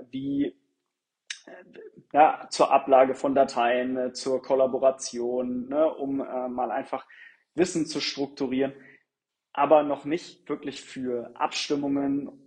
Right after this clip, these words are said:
Und wenn ich dich richtig verstanden habe, setzt ja wirklich das komplette Bounty-System um. Kannst du da noch mal ein, zwei Worte zu sagen, wie das funktioniert? Weil das ganze Thema Proposals einbringen,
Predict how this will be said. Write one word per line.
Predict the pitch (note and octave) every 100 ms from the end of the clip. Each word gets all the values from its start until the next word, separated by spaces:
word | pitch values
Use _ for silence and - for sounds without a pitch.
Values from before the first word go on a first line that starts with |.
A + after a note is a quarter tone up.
| _ _ _ _ _ _
Und | - B2
wenn | C#3+
ich | -
dich | C3
richtig | C#3 - C#3+
verstanden | C3+ - C#3 C#3 C3+
habe, | C3 C3 C3+ C3 -
setzt | B2 C#3 -
ja | C3
wirklich | C3+ -
das | C3
komplette | - B2 C3+ B2+
Bounty-System | A#2 B2+ D#3+ B2 A#2+ - - A2+
um. | A2 A2+ - - -
Kannst | - B2
du | B2
da | B2+
noch | D3+
mal | D3+
ein, | B2
zwei | - C3+
Worte | C3 C3+
zu | -
sagen, | B2+ A#2+ C3
wie | B2+
das | C3+
funktioniert? | - C3 - C3 B2 E3 G#3
Weil | C#3 C3 - - - -
das | -
ganze | C#3+ D3+ D#3+
Thema | - C3+ C3+ C3 - - -
Proposals | C3 C3+ D#3 F3+ D#3+ -
einbringen, | - C#3 C#3+ C3 C3+ C3+ C3